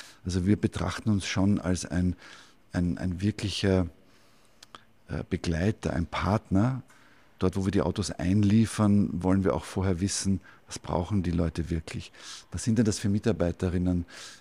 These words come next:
die mit den Autos fahren werden? Was sind für Fahrprofile? Was gibt's für eine Ladeinfrastruktur? Die Wahrheit ist, äh, wir sind so ein bisschen dieses Missing Link zwischen allem, was es schon gab. Ähm,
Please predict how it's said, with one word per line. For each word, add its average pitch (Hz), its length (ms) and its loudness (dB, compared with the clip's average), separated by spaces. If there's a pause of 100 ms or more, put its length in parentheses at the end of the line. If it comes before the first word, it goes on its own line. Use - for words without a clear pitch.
(160)
die 98 60 -2
mit 92 160 0
den 92 100 0
Autos - 320 -6
fahren 90 400 0
werden? 80 300 -2
Was 82 100 -6
sind 104 140 -4
für 117 100 -2
Fahrprofile? 85 640 -4
Was 87 140 -4
gibt's - 220 -8
für 117 60 -2
eine 117 100 2
Ladeinfrastruktur? 87 960 -2 (540)
Die 85 100 0
Wahrheit 85 300 2
ist, - 300 -2
äh, 90 280 -4 (240)
wir 101 140 -4
sind 101 200 -4
so - 80 -4
ein 90 60 0
bisschen 95 400 -2
dieses 90 300 -6
Missing 104 420 2
Link 95 380 2
zwischen - 280 -4
allem, 101 440 0 (340)
was 90 140 -4
es 92 100 -6
schon 92 300 -2
gab. 87 360 -4 (840)
Ähm, 92 440 0